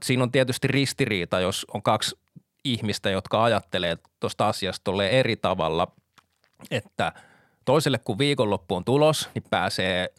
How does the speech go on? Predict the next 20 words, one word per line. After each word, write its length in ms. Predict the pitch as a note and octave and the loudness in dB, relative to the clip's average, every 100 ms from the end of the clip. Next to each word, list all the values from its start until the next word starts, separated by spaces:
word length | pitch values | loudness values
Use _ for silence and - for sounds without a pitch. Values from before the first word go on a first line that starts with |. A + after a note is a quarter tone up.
| - - | -6 0
pääsee 340 | G#2+ A#2+ A#2+ | 0 0 0
elämään. 680 | D3 C#3+ A#2+ - E2 D#2 - - - _ _ - | 2 2 2 0 -2 -4 -6 -12 -20 _ _ -14
Niin 180 | D2+ D#2+ | -12 -8
kuin 240 | G2 E2+ - | -6 -6 -2
pääsee 460 | A#2 G#2+ A#2 G#2 A2 _ | -2 0 2 2 -2 _
tekemään 380 | C#3+ C3+ B2 G2 | 0 2 2 0
niitä 200 | G2+ A#2+ | 0 0
juttuja, 360 | A#2 - G#2 G#2 | -2 -2 -2 0
minkä 280 | C3+ A#2+ | 0 0
takia 340 | - A2 - F2+ | 0 0 -2 -2
käy 220 | A2 E2+ | -2 0
töissä 480 | - G#2+ F2 - D2+ | 0 0 0 -4 -6
ja 80 | D#2+ | -4
minkä 240 | G#2+ A2 | -2 -2
takia 360 | G2 - F#2+ F#2+ | -2 -2 -6 -6
sit 140 | - - | -10 -12
sitä 200 | F#2+ G2 | -6 -4
niin 120 | F#2 | -4
kuin 120 | F2+ | -4
arkea, 580 | C#3+ A#2+ - - F2+ E2 | 0 0 0 -2 -2 -2